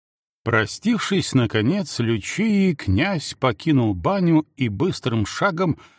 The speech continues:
направился в Золотой Единорог — на ходу думая о Данае. Вот ведь дура. Ну, есть у нее капитан, зачем к Марко вязаться?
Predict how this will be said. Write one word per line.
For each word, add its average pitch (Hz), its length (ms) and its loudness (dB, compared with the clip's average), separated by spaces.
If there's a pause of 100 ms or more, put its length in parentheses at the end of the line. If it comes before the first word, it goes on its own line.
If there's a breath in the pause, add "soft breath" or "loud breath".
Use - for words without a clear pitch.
(220 soft breath)
направился 135 800 0
в 90 40 -4
Золотой 135 460 2
Единорог — 117 720 0 (500)
на 120 160 2
ходу 123 440 0
думая 180 500 2
о 151 200 2
Данае. 104 600 0 (840)
Вот 165 340 -2
ведь 113 420 -2
дура. 107 520 -2 (540)
Ну, 175 180 2
есть 156 540 0
у 139 60 4
нее 139 280 6
капитан, 127 680 0 (320)
зачем 143 580 0
к - 100 -8
Марко 151 460 2
вязаться? 110 600 -4